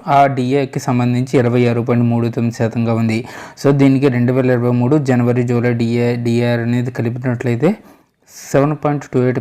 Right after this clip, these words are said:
పర్సెంటేజ్, టోటల్గా ముప్పై మూడు పాయింట్ ఆరు ఏడు శాతం డీఏ, డీఆర్ మెర్జ్ అయితే అవుతుందండి బేసిక్‌లో. ఇప్పుడు పన్నెండో పీఆర్సీని అమలు చేస్తే ఎంత బేసిక్ పడుతుందో చూద్దాం. పీఆర్సీ ఇచ్చే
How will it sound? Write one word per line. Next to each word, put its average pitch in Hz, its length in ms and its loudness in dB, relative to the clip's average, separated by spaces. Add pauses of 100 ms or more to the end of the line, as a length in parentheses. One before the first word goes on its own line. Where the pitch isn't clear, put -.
పర్సెంటేజ్, 120 520 -2
టోటల్గా 120 400 2 (420)
ముప్పై 131 380 2
మూడు 139 180 2
పాయింట్ 135 360 0
ఆరు 123 140 2
ఏడు 120 260 2
శాతం 123 220 -2 (100)
డీఏ, 123 240 2
డీఆర్ 120 360 0 (120)
మెర్జ్ 120 240 -2
అయితే 113 200 -2
అవుతుందండి 117 440 -2
బేసిక్‌లో. 120 460 -2 (880)
ఇప్పుడు 160 320 2
పన్నెండో 143 320 2 (100)
పీఆర్సీని 143 400 0
అమలు 127 240 0
చేస్తే 127 220 -2
ఎంత 127 180 0
బేసిక్ 120 360 0
పడుతుందో 127 420 -2
చూద్దాం. 117 280 0 (480)
పీఆర్సీ 165 400 2
ఇచ్చే 170 160 0